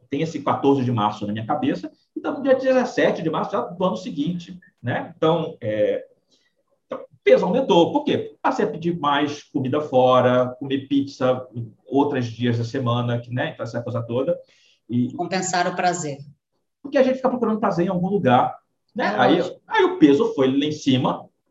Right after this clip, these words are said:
Speaker 1: e aí quando eu fui, opa, peraí, então, tem, então fui, fui no, no, no outro nutricionista,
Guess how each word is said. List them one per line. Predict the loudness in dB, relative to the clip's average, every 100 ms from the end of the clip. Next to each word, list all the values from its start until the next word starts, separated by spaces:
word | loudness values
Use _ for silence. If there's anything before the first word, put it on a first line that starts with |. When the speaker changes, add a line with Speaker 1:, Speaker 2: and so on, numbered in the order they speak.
| 2
Speaker 1:
e |
aí | 4
quando | 6 4
eu |
fui, | 4
opa, | 4 6 6
peraí, | 4 2 2
então, | -2 -8 -6
tem, | -10 -10 _
então | -16 -14
fui, | -12 -14 _ -4
fui | 0
no, | 0 -2 -6
no, | -4 -4
no | 0
outro | 0 0
nutricionista, | 0 -4 -6 -4 2 2 2 -2 -6